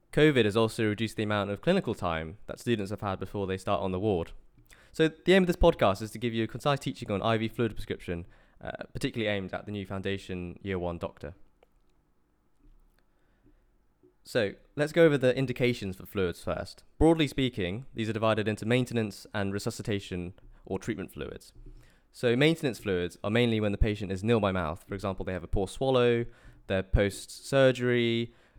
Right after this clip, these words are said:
or, or they have poor oral intake, or they're soon to be undergoing certain surgery or certain imaging.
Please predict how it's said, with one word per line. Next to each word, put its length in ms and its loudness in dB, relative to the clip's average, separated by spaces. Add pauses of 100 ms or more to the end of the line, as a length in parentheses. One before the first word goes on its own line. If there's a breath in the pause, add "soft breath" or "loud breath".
(120)
or, 300 -14
or 140 2
they 100 0
have 120 -2
poor 220 4
oral 220 2
intake, 400 -4
or 160 -2
they're 160 -4
soon 240 -4
to 40 -14
be 120 -4
undergoing 500 -4
certain 340 -4
surgery 380 -4
or 80 -4
certain 260 -4
imaging. 420 -6